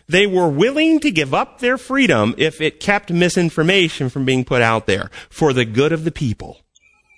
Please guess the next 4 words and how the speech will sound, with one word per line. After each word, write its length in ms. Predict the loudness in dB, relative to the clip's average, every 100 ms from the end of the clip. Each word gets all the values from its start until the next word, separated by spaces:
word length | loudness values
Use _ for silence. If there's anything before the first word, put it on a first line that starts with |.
| _ _ _ _ _ _ _ -20 -20 _ _ _ _ _ _ _ _ _
Then 300 | -4 2 4
I 160 | 4 4
asked 360 | 2 0 -2 0
them 560 | 0 0 -2 -10 -16